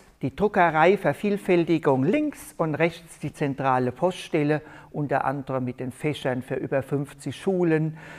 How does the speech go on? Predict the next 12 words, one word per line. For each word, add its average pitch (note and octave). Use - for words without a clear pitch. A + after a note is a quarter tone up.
über E3
vierzig -
Organisationseinheiten D3
im D3
Rathaus, D3+
an D#3
die D3+
zehn D#3
Ortsvorsteherinnen, D#3+
Ortsvorsteherbüros D#3+
zum C#3
Beispiel, C3